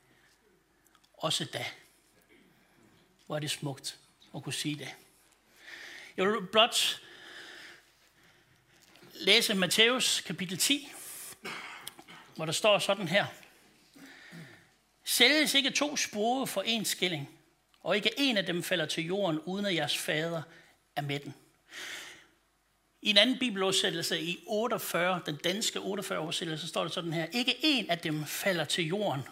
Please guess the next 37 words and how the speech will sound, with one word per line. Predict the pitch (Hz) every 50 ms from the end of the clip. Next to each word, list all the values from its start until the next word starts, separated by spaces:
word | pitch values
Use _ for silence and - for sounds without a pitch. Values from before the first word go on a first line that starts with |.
| - - -
uden | - 196 208 220 233 247 247 226 202
jeres | 180 165 160 160 - -
fader | - - - 196 180 180 190 208 208 160 - - - - - - - - - _ _ _ _ -
er | - 160
med | 151 151 147 151 156 156 156 - - - - - - - _ - -
i | 156 143
det." | 127 156 - - - - _ _ _ - _ _ _ _ _ _ _ _ _ _ _ _ _ - -
Og | -
så | -
kan | 247 240
man | 214 190
jo |
godt | 175 208 208 -
tænke, | - 226 - -
"Ah, | - 160 - 160 185 202 165 - - - - - - -
er | - 147
Gud | - 196 220 226
sådan | - - 233 202 -
ulyksfuld, | 240 254 247 196 160 - - - - 190 180 151 117 - - - -
der | -
får | 147 - 175 156
alt | 165 202 220 - - - - - - - - -
ulykke | 214 220 214 208 175 156
til | - -
at | 156
ske?" | - - - 196 -
Nej. | 131 165 185 - 139 - - - - - - - - - - - - - - - _ _ _ _ _ _ _ -
Det, | - 240 247 254 - -
det, | 233 240
der | 214
er | 196 190 156
vigtigt | 160 185 226 - - - 214
at | 160 -
forstå | 185 156 - - 196 185 160
her, | 127 180 165 151
det | 160 180 185 165 156
er, | 156 165